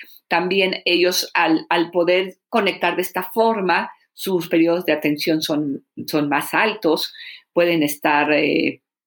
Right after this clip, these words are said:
pues, más atentos a lo que están aprendiendo, pueden ser más empáticos con el otro, porque han aprendido a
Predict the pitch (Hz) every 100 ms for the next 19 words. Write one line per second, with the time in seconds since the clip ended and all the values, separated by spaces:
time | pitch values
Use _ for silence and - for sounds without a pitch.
0 | _ _ - - - 180 170 185 - 190
1 | 202 202 202 202 147 143 151 - 151 151
2 | 151 151 143 147 143 143 190 - 185 180
3 | 180 170 170 165 165 170 156 156 185 233
4 | 233 - 175 - 139 139 131 131 - 151
5 | - - - - 160 160 160 147 160 165
6 | 165 165 160 151 156 170 165 156 147 165
7 | 170